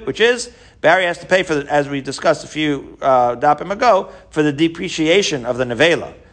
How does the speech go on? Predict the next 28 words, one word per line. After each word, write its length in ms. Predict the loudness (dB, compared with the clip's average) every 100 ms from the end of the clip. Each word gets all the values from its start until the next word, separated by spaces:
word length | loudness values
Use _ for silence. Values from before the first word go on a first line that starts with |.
| _
That 440 | 2 4 2 -2 -2
is 80 |
on 160 | 0 0
Barry. 380 | 0 -2 -6 -12
And 140 | -10 -8
it 140 | -6
is 100 | -6
in 80 | 0
that 200 | 2 2
way 180 | -4 -4
that 120 | -2
Barry 260 | 0 2 0
is 60 |
going 100 | -4
to 60 | -4
participate. 400 | -6 -8 -10 -8
Again, 200 | -2 -2
our 80 | 0
Mishnah 260 | -4 -6
just 140 | -10 -6
said 140 | -4
one 240 | -2 -4 -4
mi-, 140 | -8
cryptic 500 | -8 -6 -6 -6 -12
statement. 400 | -2 -2 -2 -12
It 60 | -12
just 160 | -2
said 240 | 0 0